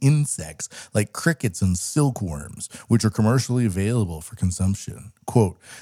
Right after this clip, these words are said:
"There were other staff members around, but nobody could go against that superior, so we reluctantly watched with smiles.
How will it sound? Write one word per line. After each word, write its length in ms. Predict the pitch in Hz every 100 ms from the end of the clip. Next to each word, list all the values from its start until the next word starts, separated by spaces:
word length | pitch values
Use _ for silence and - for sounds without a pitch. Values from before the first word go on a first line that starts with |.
| -
"There 120 | 120
were 180 | 120 113
other 220 | 147 202
staff 340 | 185 - 151 143
members 320 | 143 151 98
around, 360 | 85 82 95
but 100 | 107
nobody 300 | 107 123 139
could 180 | 143 120
go 160 | 131 123
against 380 | 98 120 110 -
that 160 | 95
superior, 680 | - 95 - 131 117 80 -
so 160 | - 117
we 80 | 113
reluctantly 640 | 107 107 147 - 175 139
watched 520 | 113 107 120 - -
with 140 | 95 87
smiles. 680 | - 98 92 87 76 101